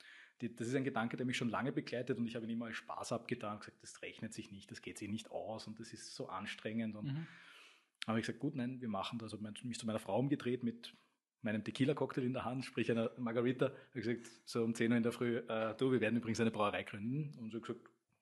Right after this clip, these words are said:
Speaker 1: „Okay, machen wir.“ So.
Speaker 2: Ja.
Speaker 1: Äh, die hat mich da immer unterstützt, also Shoutout. <laughs> Also, ohne, ohne meine Frau wäre das nicht gegangen. Und dann hab ich gesagt, „Na ja, gut, wir arbeiten jetzt noch ein bisschen, wir bringen ein bisschen Eigenkapital.“
Speaker 2: Ja.
Speaker 1: Und, äh,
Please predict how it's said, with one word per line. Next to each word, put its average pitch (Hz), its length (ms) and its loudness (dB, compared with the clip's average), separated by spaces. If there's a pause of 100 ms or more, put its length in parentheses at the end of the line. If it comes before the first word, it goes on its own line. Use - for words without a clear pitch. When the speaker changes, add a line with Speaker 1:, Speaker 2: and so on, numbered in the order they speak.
Speaker 1:
„Okay, 131 280 0 (300)
machen - 180 0
wir.“ - 100 -20 (120)
So. - 440 -10
Speaker 2:
Ja. 123 160 -2 (320)
Speaker 1:
Äh, 110 140 -4
die 127 100 6
hat 135 80 8
mich 131 100 2
da 123 80 4
immer 123 140 4
unterstützt, 143 680 -4
also 110 200 -6
Shoutout. 135 640 -2
<laughs> 165 280 12
Also, 185 200 12 (760)
ohne, 143 220 8
ohne 135 140 4
meine 131 160 2
Frau 120 300 2
wäre 120 180 0
das 123 140 0
nicht 127 160 0
gegangen. 123 440 0 (600)
Und 117 440 4
dann 110 80 2
hab 107 80 2
ich 104 60 -2
gesagt, 98 240 -4
„Na 90 100 -8
ja, 87 360 -2
gut, 110 180 -4
wir 117 120 0
arbeiten 104 400 0
jetzt 95 200 -6
noch 95 120 -8
ein 104 100 -8
bisschen, 101 360 -4
wir 101 100 -4
bringen 101 240 -6
ein - 20 -8
bisschen 101 200 -6
Eigenkapital.“ 98 920 -4
Speaker 2:
Ja. 90 60 -8
Speaker 1:
Und, 92 160 -14 (460)
äh, - 40 -2